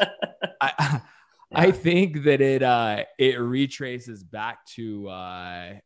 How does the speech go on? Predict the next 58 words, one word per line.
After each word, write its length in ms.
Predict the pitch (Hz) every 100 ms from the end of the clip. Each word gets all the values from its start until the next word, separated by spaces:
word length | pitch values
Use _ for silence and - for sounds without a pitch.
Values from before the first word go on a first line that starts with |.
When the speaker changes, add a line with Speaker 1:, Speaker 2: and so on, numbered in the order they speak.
| _ _ 110
Speaker 2:
like, 320 | 110 92 - _ _ _ _ -
anywhere 380 | 131 131 123 113
from 160 | 107
twelve 320 | 101 113 110 101
to 80 |
fifteen 460 | 98 107 101 101 95
thousand, 460 | 98 92 98 104 113 _ _ _ _
and 220 | 120 120
then 140 | 117 113
sits 320 | - 202 -
for 160 | 180 175
a 80 |
while 380 | 147 143 139 131
again, 440 | 117 110 120 127 127
uh, 100 | 113
like 240 | 113 117 113
it 60 |
did 180 | 113 110
last 300 | 107 113 -
time. 120 | 120
And 120 | 113
then 80 | 120
I 120 | 113
think 380 | 113 _ 127 117
you 140 | 117 101
see 300 | - 113 104
another, 680 | 101 101 104 104 95 98 _
another 280 | 98 104 92
Speaker 1:
Right. 120 | 71 98
Speaker 2:
run. 120 | 101 _ _ - _ _ _
I'm 140 | 127 180
thinking 260 | 226 175
twelve, 420 | - 151 147 131 -
twelve 260 | 143 135
to 80 | 117
fifteen 420 | - 120 110 98
thousand. 440 | 98 104 98 98 98
What 200 | 104 127
are 20 |
your 160 | 123 110
Speaker 1:
I 60 | 95
think 140 | -
Speaker 2:
thoughts? 140 | 254 -
Speaker 1:
that's, 100 | 196
I 20 |
think 160 | 240
that's 140 | 247 240
about 140 | 226
right. 220 | 240 180 - -
I 60 |
mean, 140 | 143 143
I, 140 | 143
I 100 | 139
don't 260 | 135 160 170
have 160 | 170 143
a 100 | 113
T 300 | - 120 107
A, 380 | 107 120 156